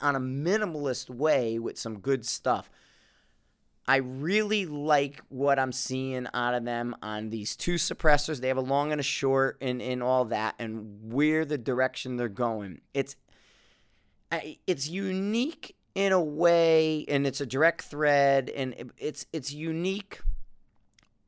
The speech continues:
um, in that they've simplified something. It's not so n-, unique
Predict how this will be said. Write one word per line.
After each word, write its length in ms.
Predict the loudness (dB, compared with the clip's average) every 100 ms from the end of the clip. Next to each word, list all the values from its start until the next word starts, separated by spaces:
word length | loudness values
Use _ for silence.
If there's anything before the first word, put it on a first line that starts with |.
| _ -2
um, 460 | 0 0 -2 -6 _ _ _ _
in 420 | -4 -2 0 0
that 420 | 4 6 8 6 2
they've 340 | -4 -4 -2 0
simplified 840 | 2 2 0 -2 -2 -2 -2 -4
something. 540 | -4 -4 -6 -12 -10
It's 220 | -10 -4
not 260 | 0 2 0
so 220 | -2 -4
n-, 100 | -4
unique 760 | -6 -4 -4 -2 -4 -4 -10